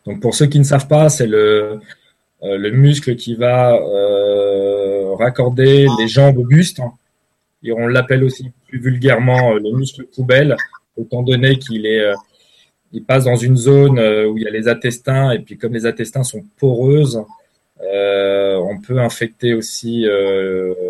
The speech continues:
le, le muscle du psoas. Et les sportifs connaissent très, très bien parce que c'est un muscle qui est, euh, souvent, euh, vulgarisé. On dit qu'on a des lé-, lésions, euh, aux adducteurs, mais souvent ça concerne le psoas. Voilà.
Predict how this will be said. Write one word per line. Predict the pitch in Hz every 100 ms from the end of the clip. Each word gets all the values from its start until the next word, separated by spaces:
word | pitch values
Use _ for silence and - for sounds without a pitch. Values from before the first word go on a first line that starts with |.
| 92
le, | 104 -
le | 101 98 98
muscle | 127 127 120
du | 113
psoas. | 113 117 113 147 - - - - - _
Et | 127
les | 143
sportifs | 147 165 - 202
connaissent | 156 139 139
très, | 160
très | 147 147
bien | 151
parce | 131 -
que | 131
c'est | -
un | 127
muscle | 147 147 139 127
qui | 117
est, | 117
euh, | 110 104 104 - - _ -
souvent, | - - 147 160 160 147
euh, | 117
vulgarisé. | 113 147 147 151 147 135 151 156
On | 147 123
dit | 120 139 151 147
qu'on | 123 120
a | 120
des | 113 107
lé-, | 104 104 107
lésions, | 117 120 - 123 131 131 131 120
euh, | 104 104
aux | 107 127
adducteurs, | 123 127 - 147 143
mais | 117
souvent | - 120 127 131
ça | 113
concerne | 104 107 - 117 107
le | 98
psoas. | - 95 85 -
Voilà. | 85